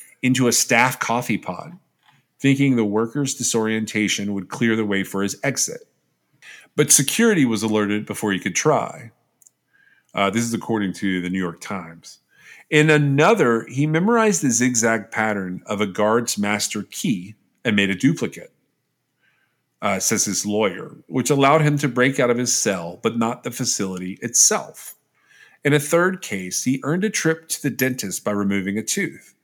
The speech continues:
then brandished an improvised prop gun he'd created in wood shop to make a successful break.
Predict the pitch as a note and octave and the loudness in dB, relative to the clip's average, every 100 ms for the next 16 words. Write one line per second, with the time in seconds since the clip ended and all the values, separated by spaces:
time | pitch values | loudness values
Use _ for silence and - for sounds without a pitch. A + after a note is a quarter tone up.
0 | _ _ _ _ A#2 C3 B2+ F#2 A2 D3 | _ _ _ _ 2 4 4 0 0 2
1 | E3 F#3+ - - B2 A#2 - D#3 E3 E3 | 2 0 -2 -4 -4 -2 0 -2 0 -2
2 | B2+ D#3 D#3 - - B2 B2 A2 A2+ G2+ | 0 -2 -4 -6 -4 -4 -4 -4 -2 -2
3 | F#2+ G#2+ A2 - B2+ B2 C#3 B2+ A#2 G#2 | -4 -6 -6 -4 0 2 2 0 0 0
4 | C3+ D3 - - D#2+ - _ _ _ _ | 0 0 -2 -2 -8 -18 _ _ _ _
5 | - - G2+ F#2 G#2 - G2+ - E2+ - | -8 -2 -2 -2 -2 -4 -2 -4 -4 -8
6 | - F2+ A#2+ G#2 - - | -8 -4 -2 -2 -4 -20